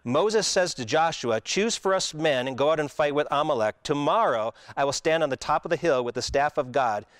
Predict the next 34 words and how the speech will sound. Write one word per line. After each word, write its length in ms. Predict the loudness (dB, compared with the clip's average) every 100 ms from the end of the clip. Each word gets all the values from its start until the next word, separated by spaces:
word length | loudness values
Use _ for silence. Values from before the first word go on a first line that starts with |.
| -20 -20 _ _ -4
in 160 | -2
my 160 | 0 -2
hand." 400 | -2 -2 -2 -8 -20 _ _ _ _ _ -20 -20 -14
There's 100 | -2
a 60 | -2
two-pronged 600 | 0 -2 0 0 0 -2
strategy. 600 | -2 0 0 -2 -10 -16 -6
One 260 | 0 2 2
is, 220 | 0 -4
"Joshua, 680 | 0 2 2 0 2 0 -2 -14 -6
you 140 | -2
get 180 | 0 0
the 100 | 0
men 260 | 2 0 2
together, 540 | 2 2 2 0 -2 -10 -20 -8
you, 120 | -4
you 160 | -2
prepare 460 | -2 -4 -2 0 2
them, 260 | 2 2 -2 -12
you 240 | -6 0 2
are 120 | 2
going 200 | 0 2
to 160 | 2 0
start 320 | -2 -2 0
fighting 480 | 0 0 0 -4 -8 _ -20 _ -2
the 140 | 0
Amalekites. 880 | 0 0 0 0 -2 -6 -6 -14 -14 _ -8
Meanwhile, 680 | -2 2 2 2 0 -2 -2
I'm 180 | -2 0
going 180 | 0 0
up 180 | 0 0
on 160 | 0
the 100 | 0
hill, 540 | 0 2 2 2 -4